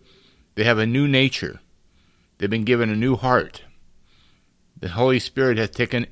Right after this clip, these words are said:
up residence within them. So they are, in Second Corinthians five seventeen to twenty-one,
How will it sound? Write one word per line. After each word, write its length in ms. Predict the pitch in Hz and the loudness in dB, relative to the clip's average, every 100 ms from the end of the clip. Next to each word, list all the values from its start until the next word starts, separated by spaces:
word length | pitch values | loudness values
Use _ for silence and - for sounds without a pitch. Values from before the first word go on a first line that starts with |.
| - | -4
up 200 | 120 - | -4 -2
residence 560 | 123 127 120 104 92 - | 2 2 2 -2 -4 -2
within 320 | 107 120 117 | -2 0 -2
them. 240 | 82 71 _ _ _ - _ | -4 -8 _ _ _ -20 _
So 160 | - 127 | -4 0
they 180 | 127 127 | 6 8
are, 320 | 120 117 - - _ _ | 8 6 2 -14 _ _
in 140 | 107 | -8
Second 300 | 101 127 107 101 | -4 -2 -2 -4
Corinthians 460 | 123 120 117 110 | -4 -2 -4 -6
five 320 | - 117 113 | 2 4 4
seventeen 560 | 104 123 113 110 123 120 | 2 0 0 -2 -2 -4
to 160 | - 120 | -4 -6
twenty-one, 680 | - 127 120 127 160 135 | -2 -2 0 4 4 2